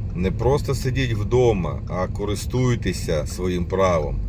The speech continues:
Закінчити це оформлення, якщо ви його розпочали, але не закінчили. Тому що з вами також може статися прикрий випадок, е, якщо потрапити не на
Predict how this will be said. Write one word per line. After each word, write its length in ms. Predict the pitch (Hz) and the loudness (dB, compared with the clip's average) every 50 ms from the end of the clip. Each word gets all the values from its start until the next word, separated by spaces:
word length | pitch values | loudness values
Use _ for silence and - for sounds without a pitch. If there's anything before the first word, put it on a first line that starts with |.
| - - - - - - - - - - - | -2 -2 -2 -2 -4 -6 -6 -8 -8 -8 -6
Закінчити 840 | - - 190 202 180 - - 135 147 147 143 123 - 123 101 95 98 | -2 0 0 0 0 2 2 2 2 4 2 2 0 -2 0 0 0
це 160 | 98 104 107 | 2 4 4
оформлення, 580 | 101 101 107 110 120 123 127 123 120 120 110 104 | 4 4 4 4 4 4 4 4 4 2 2 2
якщо 340 | 101 98 113 110 107 110 101 | 4 4 2 2 2 2 2
ви 100 | 104 101 | 2 2
його 200 | 101 95 98 95 | 2 2 2 2
розпочали, 920 | 101 92 - - - 95 87 - - 110 113 120 123 123 113 107 104 - - | 0 0 0 -2 -2 0 0 2 4 4 6 6 6 4 4 2 0 0 -2
але 180 | 80 87 98 98 | -2 -2 0 0
не 120 | 95 92 | 0 -2
закінчили. 840 | 90 92 92 - - 87 85 - - - 98 95 90 82 76 71 69 - - - - - - | 0 0 -2 0 0 0 0 0 0 0 0 0 0 0 0 0 -2 -2 -2 -2 -2 -2 0
Тому 220 | 80 80 90 90 87 | 0 2 2 2 2
що 220 | - - 92 87 | 2 2 2 2
з 80 | - - | 2 2
вами 300 | 104 113 113 107 101 95 | 4 4 4 4 4 4
також 380 | - 123 127 - 117 104 - | 4 4 2 2 2 2 2
може 280 | 110 110 104 95 95 - | 4 2 2 2 2 2
статися 680 | - - 113 107 - 95 87 - 90 92 87 87 82 - - - - - - - - - | 4 4 4 4 4 2 0 0 2 2 2 2 2 2 0 0 0 0 2 2 2 2
прикрий 420 | 107 104 113 110 - - - 101 98 | 2 2 2 2 2 2 2 2 2
випадок, 560 | 101 135 - - - 139 123 113 120 113 - - - - - - - - - - - - - - - - 95 | 2 2 2 2 2 2 2 2 2 2 2 2 0 0 0 0 0 2 2 2 2 2 2 2 4 4 4
е, 120 | 92 95 | 4 4
якщо 340 | 95 98 95 - - 110 101 | 4 4 6 6 6 6 4
потрапити 720 | - 101 95 98 101 110 117 110 101 104 101 101 101 101 98 | 4 2 2 2 4 6 6 6 6 4 4 4 4 4 4
не 200 | 101 110 117 117 | 4 4 4 6
на 120 | 117 117 | 4 4